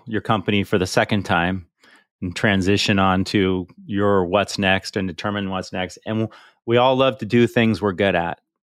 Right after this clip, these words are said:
You know, it feels good to flex that muscle and that, where you've got that confidence. It always, you brought up golf. It always makes me laugh because so many people decide to retire, and I'm a twenty handicap. I don't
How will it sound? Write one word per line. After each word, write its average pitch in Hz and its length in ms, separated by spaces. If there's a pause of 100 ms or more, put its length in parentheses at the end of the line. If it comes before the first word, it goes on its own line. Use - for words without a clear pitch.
(160)
You 98 120
know, 104 160
it 98 180
feels 110 260
good 117 280
to 98 320
flex - 340
that 104 220
muscle 104 420
and 98 80
that, 98 220
where 104 160
you've 95 180
got 101 200
that 98 200
confidence. 101 540 (440)
It 120 140
always, 127 260
you 117 80
brought 123 220
up 110 140
golf. 113 360
It 107 80
always 110 360 (400)
makes 120 280
me 110 120
laugh 107 360
because 101 280
so 110 120
many 107 220
people 107 320
decide 104 440
to 92 60
retire, 98 680 (640)
and 104 140
I'm 107 160
a 98 240
twenty 101 320
handicap. 92 560
I 98 80
don't 98 320